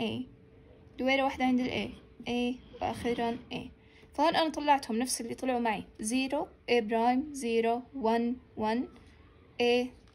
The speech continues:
A، A. فهاي الطريقة أضمن، يعني لما يكون عندي ال variable البعيد، يعني مش القريب. آخر variable كتير سهل، يعني كتير سهل أقارن، زيرو، زيرو، ون، ون. طبعًا بيختلف عندي إذا أنا اخترت variable تاني،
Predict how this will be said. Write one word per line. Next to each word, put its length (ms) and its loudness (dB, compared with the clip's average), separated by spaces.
A، 260 0
A. 120 -6
فهاي 220 4
الطريقة 480 0
أضمن، 480 0
يعني 300 -2
لما 180 2
يكون 300 0
عندي 200 -2
ال 100 -6
variable 960 -2
البعيد، 520 -2
يعني 220 -6
مش 180 -4
القريب. 400 -6
آخر 340 0
variable 360 -2
كتير 260 -6
سهل، 380 -4
يعني 260 -6
كتير 180 -4
سهل 240 2
أقارن، 440 -2
زيرو، 300 0
زيرو، 400 0
ون، 120 -2
ون. 200 -6
طبعًا 320 6
بيختلف 560 -4
عندي 480 -4
إذا 200 -4
أنا 180 -2
اخترت 360 -4
variable 400 -6
تاني، 260 -10